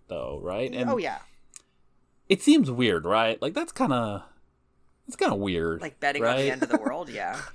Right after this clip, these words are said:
Speaker 1: <laughs> Yeah. I don't know, 'cause, like, if you're wrong, are you gonna feel sad about it? Because
Speaker 2: You wasted
Speaker 1: well, you,
Speaker 2: thousands
Speaker 1: you're
Speaker 2: of dollars on
Speaker 1: Yeah.
Speaker 2: Yeah,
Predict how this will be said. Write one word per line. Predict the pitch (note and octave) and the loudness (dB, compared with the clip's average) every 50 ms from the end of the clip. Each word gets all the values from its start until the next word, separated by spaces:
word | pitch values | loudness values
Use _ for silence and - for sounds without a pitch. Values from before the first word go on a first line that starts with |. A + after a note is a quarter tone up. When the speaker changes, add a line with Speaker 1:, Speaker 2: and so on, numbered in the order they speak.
| - - - | -18 -20 -20
Speaker 1:
<laughs> | - - - - - - | -20 -18 -18 -18 -6 0
Yeah. | - E4+ G#4+ G#4 D#4 - G#2+ F#2 E2 E2 D#2+ - - - _ _ _ _ _ - - _ - | 2 2 2 2 4 4 4 4 2 2 -2 -4 -8 -14 _ _ _ _ _ -20 -18 _ 0
I | A#3+ D4+ | 2 4
don't | D4 D#3 A#2+ | 4 6 6
know, | A2+ A#2 D3 E3 | 6 6 6 6
'cause, | - G3 F#3 F3 | 6 4 6 6
like, | F#3+ F3+ F3 E3+ - - - - _ _ _ _ _ _ _ _ _ - | 6 6 6 4 0 -8 -20 -20 _ _ _ _ _ _ _ _ _ 0
if | F3 F#3 F3+ | 2 2 4
you're | F#3+ F3+ E3 | 4 4 6
wrong, | D3 D3 D#3+ D3+ A2+ G2 F#2 F2+ - - | 6 6 8 8 6 6 4 0 -2 -2
are | A#2 B2 | -2 -2
you | B2+ A#2+ | -2 0
gonna | B2 B2+ B2 A#2 | 0 0 -2 -2
feel | - - A#2+ A2 G#2 G2 | -2 -2 0 0 0 0
sad | - - - - G2 F#2 G2 A2 C3 | -2 -8 -8 -4 -2 0 0 0 0
about | C#3+ D3 D#3+ E3 F3+ F3+ | 0 2 4 4 4 4
it? | F#3 G3 G3+ G3 - C#3 | 4 2 0 0 -2 -6
Because | B2+ G#2+ - - - A2+ G#2 G2+ G2+ G2+ G2 G2 - - _ _ - - - - - - - | -8 -8 -8 -6 -4 -2 0 0 0 -2 -4 -8 -12 -16 _ _ -20 -20 -20 -20 -20 -20 -18
Speaker 2:
You | - D3+ C#3+ | -14 -10 -8
wasted | C#3 C3+ C3+ F3+ F3+ | -6 -6 -4 -4 -6
Speaker 1:
well, | D3+ | -6
you, | - | -6
Speaker 2:
thousands | - C3+ B2 B2 B2 - - D#3 - | -4 -2 -2 -2 -2 -4 -6 -8 -8
Speaker 1:
you're | C3+ | -10
Speaker 2:
of | A#2 - | -10 -6
dollars | B2 A#2 A#2+ B2+ C3+ C#3+ D3+ D#3 C3+ | -6 -4 -4 -6 -8 -8 -10 -10 -10
on | B2+ A#2 A#2 A#2+ A#2+ A2+ - - - - - - _ _ _ | -10 -10 -10 -12 -14 -18 -20 -20 -20 -20 -20 -20 _ _ _
Speaker 1:
Yeah. | - - D3 D3 C3 G#2 F2+ E2+ E2+ E2+ - | -8 -2 0 2 2 4 2 2 0 0 -4
Speaker 2:
Yeah, | - | -8